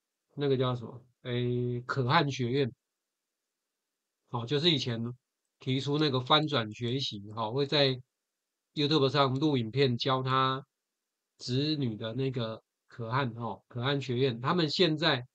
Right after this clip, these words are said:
在好像去年还是前年吧，也有推出A I家教这样子，但是它是付费的哈，一个月好像是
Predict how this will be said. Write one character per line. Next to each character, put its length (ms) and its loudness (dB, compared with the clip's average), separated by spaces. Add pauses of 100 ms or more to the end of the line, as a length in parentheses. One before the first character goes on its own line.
(320)
在 320 6
好 120 2
像 160 2
去 200 -2
年 180 0
还 120 -4
是 100 -2
前 180 -4
年 140 -4
吧， 220 -8
也 100 0
有 120 2
推 180 -2
出 260 -2 (540)
A 180 8
I 220 2
家 260 -2
教 280 -2
这 80 -12
样 160 -10
子， 260 -20
但 160 2
是 60 4
它 120 2
是 120 -4
付 200 -4
费 220 -2
的 120 -12
哈， 200 -10
一 80 -6
个 140 -2
月 180 0
好 100 -6
像 240 -2
是 300 -2